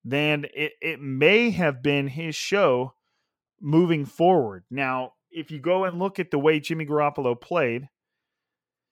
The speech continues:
he came out after that game against the Cardinals with that win over Chicago, which was okay. And then he had, the forty-niners had that win, uh, or that loss to the, to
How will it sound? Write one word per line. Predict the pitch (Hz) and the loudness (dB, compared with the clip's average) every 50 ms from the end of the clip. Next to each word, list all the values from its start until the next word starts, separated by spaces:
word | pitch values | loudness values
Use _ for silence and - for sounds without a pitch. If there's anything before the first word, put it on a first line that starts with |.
| _ _ _ _ _ _ _ _ _ _ _ _ _ _ _ _ _ _ _ | _ _ _ _ _ _ _ _ _ _ _ _ _ _ _ _ _ _ _
he | _ - - 175 208 226 | _ -14 -8 -6 -6 -6
came | 202 - 220 196 175 160 | -6 -4 -4 -2 0 2
out | 147 143 147 160 - - | 2 2 2 0 0 -2
after | 170 160 170 175 - - 180 165 | -2 0 0 0 -2 -2 -2 0
that | 147 147 143 143 143 120 | 2 2 2 2 0 -2
game | 135 147 147 147 | -4 -4 -4 -4
against | 143 131 139 131 - | -4 -6 -6 -8 -10
the | - | -12
Cardinals | 127 - - 156 156 156 143 123 117 123 139 - - - - | -8 -2 0 2 2 2 0 -2 -6 -8 -8 -12 -16 -16 -8
with | - 156 156 151 - | -4 -4 -4 -2 0
that | 151 135 127 120 123 | 0 0 0 -2 -6
win | 123 143 151 151 151 151 156 - - | -8 -6 -4 -4 -4 -6 -8 -8 -4
over | 156 143 143 139 135 147 143 139 139 135 135 - - - | -2 0 0 0 -2 -2 -2 -2 -4 -6 -8 -10 -14 -16
Chicago, | 143 - - 175 - 147 135 127 131 147 190 214 | -10 -6 -6 -6 -2 0 0 0 0 0 -2 -4
which | 226 277 277 - - | -2 -4 -6 -8 -8
was | 302 240 185 | -8 -4 -2
okay. | 175 139 131 127 - - 123 117 123 143 185 196 190 - | -2 -2 -2 -2 -4 -4 -4 -2 -2 -4 -6 -10 -14 -10
And | - 170 180 185 180 | -8 -6 -4 -4 -2
then | 196 208 208 | -2 -2 -2
he | 202 202 196 | -2 -2 -2
had, | 190 190 185 180 170 160 147 143 | -2 -2 -2 -2 -2 -4 -4 -6
the | 147 | -6
forty-niners | 139 - 185 180 185 170 165 160 165 170 185 180 156 156 147 - | -6 -2 -2 -2 0 0 -2 -2 -2 -2 -2 -2 -6 -8 -8 -8
had | - 147 143 143 139 131 | -6 -4 -4 -4 -4 -4
that | 131 135 135 131 127 - | -2 -2 -2 -2 -4 -6
win, | 127 127 135 147 147 143 143 147 | -6 -6 -4 -2 -2 -2 -4 -4
uh, | - 139 135 135 131 135 127 - | -6 -6 -4 -4 -4 -4 -4 -4
or | 135 127 | -4 -4
that | 127 135 123 117 | -2 -2 -4 -2
loss | 127 143 147 156 160 143 - - | 0 0 0 0 0 -2 -6 -12
to | - 151 | -8 -4
the, | 131 127 123 123 127 - _ _ _ _ _ _ _ _ _ _ - | -2 0 0 0 -2 -6 _ _ _ _ _ _ _ _ _ _ -8
to | - 147 147 135 135 131 131 131 | -2 0 2 2 2 2 0 -4